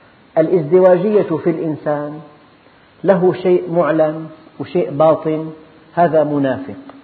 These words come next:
الحقيقة في بداية ظهور الإسلام لم يكن هناك منافقون. السبب أن الكفار يفعلون ما يشاءون ولا يخشون أحدا.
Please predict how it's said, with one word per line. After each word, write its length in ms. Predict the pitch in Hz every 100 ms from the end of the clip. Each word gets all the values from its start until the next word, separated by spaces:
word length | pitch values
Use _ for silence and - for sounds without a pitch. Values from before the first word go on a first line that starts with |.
| _ - - - - - -
الحقيقة 640 | - 165 247 233 - 180 170 - - - _ -
في 120 | 180
بداية 640 | 165 165 208 214 180 175 156
ظهور 340 | 160 175 190
الإسلام 800 | 151 135 - 156 165 156 156 156 - - - -
لم 220 | 208 208
يكن 300 | 180 - 160
هناك 420 | 151 160 170 165
منافقون. 880 | 151 143 135 123 135 123 127 110 101 - - _ _ _ _ _ _ _ _ -
السبب 560 | 143 - 208 185 165 - - - - - _ _ _ _ 170
أن 160 | 165
الكفار 760 | 160 - 170 - 185 185 170 135 - - - _ _ _ _ -
يفعلون 580 | 160 - 143 214 214 196
ما 180 | 185
يشاءون 680 | 185 170 185 180 196 175 170 - - - _ _ _ _
ولا 200 | 160 208
يخشون 440 | 190 - - 180 160
أحدا. 460 | - - 165 135